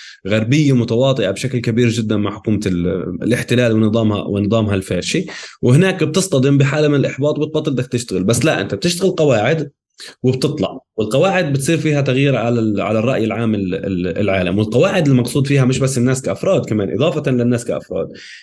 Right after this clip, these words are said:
أنت ال-، ال-، ال-، ال-، ال-، المرحلة الثانية من القواعد للاتحادات، النقابات،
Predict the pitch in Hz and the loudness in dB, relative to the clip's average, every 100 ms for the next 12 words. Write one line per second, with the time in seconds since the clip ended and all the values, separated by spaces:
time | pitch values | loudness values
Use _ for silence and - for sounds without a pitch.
0 | - 117 123 127 107 107 107 107 - 104 | -4 0 2 2 0 0 0 -2 -4 -2
1 | 87 101 95 95 95 90 - _ - 104 | -2 0 0 0 -2 -4 -10 _ -6 0
2 | 143 196 185 165 170 165 139 139 123 110 | 2 2 0 2 2 4 4 4 2 2
3 | 92 92 - _ - - - 117 110 - | 0 -2 -6 _ -20 -20 -6 -2 0 0
4 | - 104 117 135 135 - - 95 92 92 | -2 0 2 2 0 -6 -8 -2 -2 0
5 | 95 131 135 | 0 2 0